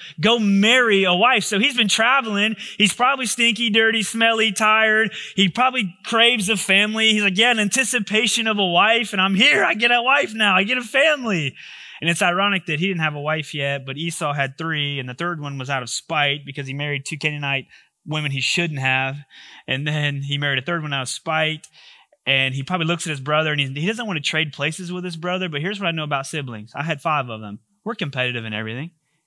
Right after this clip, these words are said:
Even when it comes to, like, women or wives, like, we can find anything to be competitive about.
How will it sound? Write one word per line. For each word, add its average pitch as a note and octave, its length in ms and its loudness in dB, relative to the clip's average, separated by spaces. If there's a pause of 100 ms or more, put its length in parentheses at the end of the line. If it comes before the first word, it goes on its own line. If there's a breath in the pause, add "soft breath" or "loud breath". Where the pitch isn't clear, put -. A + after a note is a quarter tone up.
(100)
Even G#3+ 120 0
when E3+ 100 0
it D3 60 -2
comes C#3 280 -4
to, C#3 40 -6
like, A#2 220 -4
women B2+ 320 -2
or A#2 100 -6
wives, B2+ 380 0
like, C#3+ 140 -6 (180 loud breath)
we B3 180 -2
can A3+ 140 -2
find A#3 340 2
anything B3 480 2
to A#3+ 80 0
be A#3 220 0
competitive A#3+ 640 0
about. E3+ 420 2